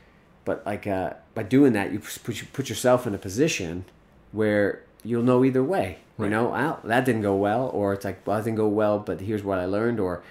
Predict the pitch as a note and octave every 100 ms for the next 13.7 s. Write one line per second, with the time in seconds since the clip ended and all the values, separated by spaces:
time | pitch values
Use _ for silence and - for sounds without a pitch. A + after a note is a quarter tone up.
0 | - _ A2+ A2 G2+ G2+ A#1+ G2 G2+ G2+
1 | G2+ - _ _ _ - A#2 G#2 F#2+ F#2+
2 | G2 G2 F#2 B2 A#2+ F#2+ D#2+ D2+ - -
3 | F#2+ - F2+ F2+ - F#2+ E2+ G#2+ - D#2+
4 | F#2+ G2+ F#2+ - - - - - - -
5 | D#3+ B2 - - - - - F#2 F2 E2+
6 | E2 - - - _ F#2 F2+ - G2+ F#2
7 | - F#2 - D2 A#1+ - - G#2 G#2+ G#2
8 | - G#2+ G2+ F#2 C2+ C2 C#2+ F#2 F#2 -
9 | F2+ F#2 E2 - F2 F2+ - F2+ F2 -
10 | - - F2 F#2 G2+ F2 E2 - - -
11 | - - E2 A#1 D2+ D2 D#2 - B1 D2+
12 | F#2 F2+ F#2 F2 F#2+ E2+ C2 F2 - F2+
13 | F2 - - F#2+ F#2 D#2 C#2+